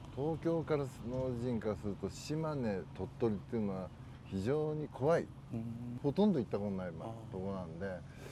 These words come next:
Speaker 1: 初め来た時、すごい、非常にちょっとビビりながら、どんなとこなんだろうって、自分の車で来て、見て、いや、思ったよりね、いや、綺麗だし、
Speaker 2: うん。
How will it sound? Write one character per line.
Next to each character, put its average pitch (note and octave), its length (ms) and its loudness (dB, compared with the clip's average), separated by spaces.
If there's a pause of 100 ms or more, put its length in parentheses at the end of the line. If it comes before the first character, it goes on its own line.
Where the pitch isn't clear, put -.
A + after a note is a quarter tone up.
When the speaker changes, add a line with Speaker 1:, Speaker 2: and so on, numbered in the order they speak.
(280)
Speaker 1:
初 G#2 240 -2
め A#2 120 0
来 - 60 -10
た A#2+ 140 0
時、 G2+ 340 0
す G#2 60 -2
ご A#2 560 -2
い、 G2 40 -4 (320)
非 G#2+ 140 0
常 E3+ 380 4
に E3 180 0
ち C3+ 80 -2
ょ D#3+ 60 4
っ - 20 2 (100)
と B2 200 4
ビ A#2+ 180 4
ビ C#3 160 2
り D3 100 2
な C#3+ 140 2
が B2+ 60 2
ら、 A#2+ 60 4
ど G#2+ 200 4
ん F3 60 4
な F#3+ 160 4
と C3 100 0
こ B2+ 140 2
な B2 100 2
ん A#2 80 0
だ A2 80 4
ろ G#2+ 220 0 (140)
う A2+ 40 -2
っ A2 80 0
て、 - 20 -6 (300)
自 A2 100 4
分 C#3+ 220 2
の C#3+ 80 2
車 C3+ 400 2
で B2 200 2
来 - 180 -14
て、 C#3 240 4 (360)
見 C3 200 -2
て、 B2 360 2 (1400)
い A2 120 0
や、 C3 260 4
思 C3+ 220 -2
っ - 20 -8 (180)
た C3+ 120 0
よ B2 160 -2
り A2+ 80 -2
ね、 G#2 200 -2 (1200)
い - 20 0
や、 F#2+ 160 0
綺 B2+ 300 0
麗 A#2 200 4
だ F2+ 160 0
し、 - 220 -4
Speaker 2:
う F#2+ 40 2 (280)
ん。 - 60 -4